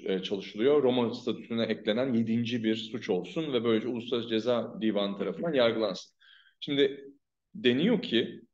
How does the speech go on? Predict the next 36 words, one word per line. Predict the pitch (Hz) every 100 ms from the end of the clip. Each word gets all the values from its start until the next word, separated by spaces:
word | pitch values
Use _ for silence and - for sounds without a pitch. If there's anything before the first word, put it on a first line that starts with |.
| _
bu, | 117 127 113
neden | 117 123 123
bunu | 107
anlattım | 95 90 90 113
hemen, | 101 95 90 - -
e, | - 85
cevap | 98 95 95
olarak? | 101 196 - - _ - - 127 117
Yeni | 143 220 226
bir | 180
mahkemenin | 135 127 - 135 127 113 104
kurulması | - 143 139 98 - 113 185 - _ 107
ve | 127 123 -
bunun | 117 139 165 180
üzerinden | 135 123 135 135 135 131
bir |
yargılama | 120 117 117 123 139
sisteminin | 170 - 123 117 113
geliştirilmesi | 107 107 110 - - 113 123 123 127
için | - - - - - _ _
bir | -
kere | 180 170
her | 170
şeyden | 175 170 156
önce | 160 196 214 -
böyle | 120 147
bir | 185
uluslararası | 156 139 - 156 143 143
konsensüse | 175 143 135 123 - 139
ihtiyacınız | - 95 90 92 92
var. | - 87
Yani | 104 104
bir |
mahkemenin | 110 104 123 113 113
kurulabilmesi | 117 110 110 113 117 143
için | - 170